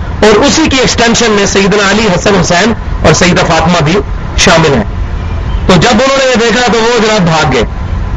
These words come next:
"ان ھذا لہو القصص الحق"، بے شک یہ ہے سچا بات، سچا قصہ۔ یہ جو سارے یہودیوں اور عیسائیوں کے جو جھوٹے قصے ہیں وہ غلط ہیں عیسیٰ بن مریم کے بارے۔ "وَمَا مِنْ الہ الا اللہ"،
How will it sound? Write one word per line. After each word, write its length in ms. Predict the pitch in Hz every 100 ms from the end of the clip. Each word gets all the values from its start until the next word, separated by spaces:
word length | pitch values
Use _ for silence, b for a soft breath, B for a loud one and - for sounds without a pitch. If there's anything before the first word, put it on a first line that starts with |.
| - - - - - 285
"ان 120 | 262
ھذا 580 | 202 220 226 233 233 220
لہو 320 | 208 202 220
القصص 560 | 220 - - - 220 226
الحق"، 520 | 185 - 269 269 240 - - - - - - - - - -
بے 140 | 220 254
شک 180 | - 269
یہ 340 | 175 269 262
ہے 200 | 214 302 311
سچا 420 | 254 233 262 269
بات، 300 | 196 226 214
سچا 320 | - 220 240 214
قصہ۔ 360 | 208 - 156 - - - - - -
یہ 140 | 170 208
جو 120 | 240
سارے 440 | - 269 294 277
یہودیوں 420 | 220 214 202 254 254
اور 120 | 240
عیسائیوں 420 | 220 214 240 233
کے 60 | 220
جو 140 | 208 139
جھوٹے 220 | 175 220 202
قصے 180 | 233 254
ہیں 80 | 247
وہ 60 | 202
غلط 200 | 247 214
ہیں 60 | 180
عیسیٰ 180 | 185 190
بن 120 | 185
مریم 260 | 180 175 165
کے 80 |
بارے۔ 180 | 147 131 117 B B B B
"وَمَا 460 | 151 240 311 370 339
مِنْ 180 | 311 269
الہ 440 | 240 254 254 247 240 226 254
الا 240 | 233 226
اللہ"، 720 | 214 214 233 233 226 202